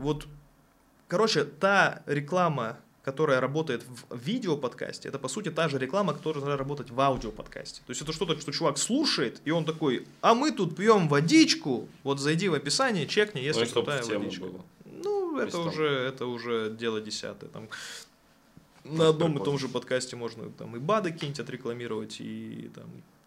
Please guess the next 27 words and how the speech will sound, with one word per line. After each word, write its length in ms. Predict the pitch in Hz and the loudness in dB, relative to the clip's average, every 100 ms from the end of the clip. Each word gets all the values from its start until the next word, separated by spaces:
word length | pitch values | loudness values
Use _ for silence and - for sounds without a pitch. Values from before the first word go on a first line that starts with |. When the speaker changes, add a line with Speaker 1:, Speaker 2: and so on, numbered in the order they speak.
| _ _ _ _ _ _ | _ _ _ _ _ _
Speaker 1:
одежду, 760 | 110 110 156 147 123 123 120 117 | -12 -6 -4 -4 -6 -8 -6 -6
и 300 | 117 110 107 | -6 -8 -8
какие-нибудь 400 | 107 - 110 - | -12 -14 -6 -2
сервисы, 520 | 165 160 127 - 113 | 0 0 -2 -6 -8
да, 100 | 113 | -10
да 140 | 131 | -8
что 180 | 135 - | -8 -10
угодно. 320 | - - - - | -14 -14 -18 -12
Speaker 2:
Слушай, 320 | 107 95 98 | -10 -6 -6
насчет 440 | 95 - 104 - | -6 -6 -6 -6
тогда 280 | - 98 95 | -6 0 2
рекламодателей 680 | 95 - 98 95 92 90 92 | 0 -4 -6 -2 -2 -4 -10
тоже 260 | - 90 90 | -10 -10 -10
интересна 460 | 87 92 92 92 | -10 -8 -8 -8
у 40 | 90 | -12
нас 80 | |
все-таки 320 | - 87 - - | -12 -16 -8 -4
тема 220 | 92 87 | -4 -4
подкастов. 560 | - 92 107 101 - - - - - - | -8 -2 0 0 -6 -14 -18 -16 -10 -8
Вот 140 | 90 | -4
как 240 | 107 101 | 0 0
их 260 | 101 - - | -2 -10 -10
находят, 500 | 101 92 - 95 92 - - - _ _ - | -6 -6 -4 -6 -6 -12 -20 -20 _ _ -6
как 200 | 101 107 | -4 -4
найти 420 | 92 92 - 98 - - | -6 -8 -14 -16 -18 -18
подкастеру 580 | - - 95 - - 95 | -16 -8 -8 -8 -10 -10
начинающему? 600 | 98 - 101 95 - | -10 -12 -12 -14 -16